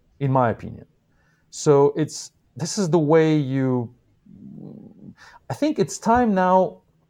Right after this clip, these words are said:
now it's the time of not just businessmen, but mostly about evangelists.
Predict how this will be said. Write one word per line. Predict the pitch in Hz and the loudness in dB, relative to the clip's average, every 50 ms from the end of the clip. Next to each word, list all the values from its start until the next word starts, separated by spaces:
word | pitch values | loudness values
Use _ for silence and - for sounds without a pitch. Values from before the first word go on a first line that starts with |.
| _ _ _ _ _ _ - | _ _ _ _ _ _ -4
now | 127 156 175 208 | -2 2 2 2
it's | 220 214 - - - | 2 0 -4 -12 -18
the | - - - 120 151 147 | -16 -14 -8 -4 -4 -4
time | - - 185 185 185 170 160 | 0 0 2 2 2 2 2
of | 147 123 - - - _ _ _ _ _ _ _ _ _ _ _ _ - | 0 0 -2 -10 -20 _ _ _ _ _ _ _ _ _ _ _ _ -6
not | - 160 170 180 170 - | -2 0 2 2 0 2
just | - 156 123 107 101 | 0 0 0 0 0
businessmen, | 151 170 143 110 104 113 123 113 - - - - - 104 120 120 107 104 123 143 147 - - | 2 2 2 0 -2 -4 -4 -6 -8 -14 -20 -12 -6 -2 -2 0 0 0 -2 -2 -4 -8 -10
but | 101 98 101 107 143 143 139 139 - - - - _ - | -14 -8 0 2 4 4 4 4 0 -4 -18 -20 _ -6
mostly | 135 147 156 170 180 175 - 165 | -2 0 0 0 0 -2 -2 0
about | 147 131 147 143 139 131 120 - _ _ _ _ _ _ _ _ _ _ _ _ _ | 2 4 6 6 4 4 0 -8 _ _ _ _ _ _ _ _ _ _ _ _ _
evangelists. | - 123 110 143 143 151 147 110 98 80 60 - - - - - - - | -4 0 2 2 2 2 0 0 -4 -6 -10 -12 -16 -18 -20 -20 -20 -20